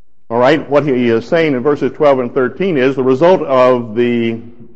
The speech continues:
exposition that he has given is that we are no longer debtors to the flesh to live after the flesh. We have no obligation to live in sin.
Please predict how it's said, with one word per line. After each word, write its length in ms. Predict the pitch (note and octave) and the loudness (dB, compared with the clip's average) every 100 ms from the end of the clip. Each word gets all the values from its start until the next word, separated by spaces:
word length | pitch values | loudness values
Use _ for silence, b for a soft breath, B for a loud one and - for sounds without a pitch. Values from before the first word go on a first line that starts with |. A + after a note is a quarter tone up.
| - | -8
exposition 800 | C3+ - D3 B2+ F3 - E3 | -8 -8 -6 0 0 0 -4
that 120 | C#3 B2 | -4 -2
he 80 | |
has 140 | C#3 B2 | -2 -2
given 340 | C#3 D3+ D#3+ | -2 -4 -4
is 220 | C3+ C#3 | -6 -6
that 100 | C#3+ | -4
we 140 | C#3 C#3+ | -4 -4
are 60 | C#3+ | -4
no 120 | F3 | -4
longer 380 | F#3 F3 D#3 C#3 | -2 -4 -4 -4
debtors 400 | D3+ D3+ D3+ C#3 | -4 -4 -6 -10
to 80 | C#3 | -10
the 100 | A2+ | -10
flesh 420 | - D#3+ D3+ C#3 - | -10 -6 -4 -4 -6
to 80 | B2+ | -6
live 160 | D3 | -4
after 300 | D#3 F#3 G3 | -2 -4 -4
the 100 | A2+ | -6
flesh. 340 | G2+ G2+ F2 - - - - - - - - | -6 -8 -8 -12 -18 -20 -20 -20 -20 -14 -4
We 100 | C#3+ | 0
have 120 | C#3+ | 2
no 140 | E3 | 4
obligation 680 | F3 E3 D#3 C3 B2 - B2+ | 4 4 2 0 -2 -4 -8
to 140 | - | -6
live 260 | A#2 B2+ B2 | -4 -4 -4
in 160 | B2 A#2+ | -6 -10
sin. 400 | - F3 F#2+ | -6 -6 -6